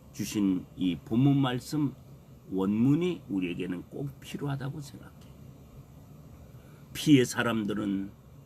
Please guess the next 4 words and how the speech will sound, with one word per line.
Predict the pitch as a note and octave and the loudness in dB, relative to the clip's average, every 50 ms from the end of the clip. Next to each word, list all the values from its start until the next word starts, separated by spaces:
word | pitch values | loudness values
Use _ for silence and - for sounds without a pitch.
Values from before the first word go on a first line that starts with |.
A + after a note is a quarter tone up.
| - - - | -18 -14 -10
완전한 | F#2+ F#2 G2 A2+ B2 A#2+ E3+ F3+ E3+ E3 D#3+ F3 | -8 -4 0 0 0 2 2 0 0 0 -2 -2
자를 | D#3 D#3+ D#3 D3 D#3 D#3 D3 | -2 -2 -2 -2 0 0 2
미워한다. | C#3+ C#3 C#3 C3+ D3 F#3 F#3+ F3 F3+ F#3 F3+ E3 C3+ - - - - - - - - - - - - - - - - - - - - - - - - - - - - - - - - - | 2 2 2 2 2 2 2 0 -2 -4 -6 -8 -10 -12 -12 -12 -14 -16 -18 -18 -18 -18 -20 -20 -20 -20 -20 -20 -20 -20 -20 -20 -20 -20 -20 -20 -20 -20 -20 -20 -20 -20 -20 -20 -20 -4
그러나 | - - C#3 B2 A#2+ A2+ A#2+ A2+ G#2+ G2 F2+ | 2 4 6 6 6 6 4 2 0 -2 -6